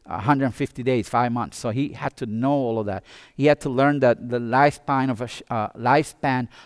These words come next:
of a sheep would be ten to twenty years.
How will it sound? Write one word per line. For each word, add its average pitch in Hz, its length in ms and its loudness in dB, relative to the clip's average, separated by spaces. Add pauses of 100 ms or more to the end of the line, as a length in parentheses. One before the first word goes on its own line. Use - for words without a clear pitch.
of 113 120 -10
a 117 80 -2
sheep - 260 -6 (100)
would 117 220 -6
be 117 180 -2
ten 147 300 -4
to - 120 -12
twenty 131 440 -6 (480)
years. 123 580 2